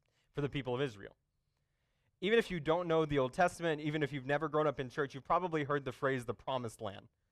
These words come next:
Right? And, and what that refers to in the Bible is, is God told Abraham in the book of Genesis that his family would inherit the, the land of Canaan. If we see a map up here on the, on the screen,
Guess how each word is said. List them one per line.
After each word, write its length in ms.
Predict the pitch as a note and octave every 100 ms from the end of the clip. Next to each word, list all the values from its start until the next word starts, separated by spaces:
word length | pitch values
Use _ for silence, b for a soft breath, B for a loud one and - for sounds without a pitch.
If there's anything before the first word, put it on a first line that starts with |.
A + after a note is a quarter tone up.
| _ _ _ _ _ _ -
Right? 140 | B2+
And, 160 | C#3+ E3
and 340 | E3 E3+ E3+
what 200 | E3 G3
that 180 | G3+ F#3
refers 680 | D#3 D#3 - G3 A3+ A3+ - -
to 220 | A#2 G2
in 80 | A2+
the 80 | B2
Bible 460 | A2+ E3 D#3 C3 B2+
is, 140 | A#2+ b b C#3
is 120 | B2+
God 380 | A#2+ D#3+ F#3 F3+
told 400 | - F#3+ G3 F3+
Abraham 580 | D#3 E3 C#3+ C3 A#2+ A2
in 80 | B2+
the 80 | B2+
book 200 | D#3+ E3+
of 100 | C#3
Genesis 560 | C3 A2 G#2+ A#2 B2 - b b
that 140 | C#3+
his 340 | D3 F3 G3+ F3+ - -
family 460 | E3+ E3 C#3+ B2+ C3+
would 160 | B2+
inherit 640 | C3 C3+ - E3 F3+ F3+ - _ _ -
the, 200 | B2+ D3+
the 120 | C3+
land 300 | C3+ D3 E3
of 140 | C#3+ B2+
Canaan. 400 | - C#3+ A2+ G#2
If 100 | -
we 60 |
see 180 | C3 E3
a 60 | C#3+
map 340 | C3 C#3 C3 - b b b
up 200 | - C3+
here 180 | D3+ C#3+
on 140 | C3 C3
the, 180 | A#2+ -
on 140 | C3
the 80 | C3
screen, 460 | A#2+ - D3 C3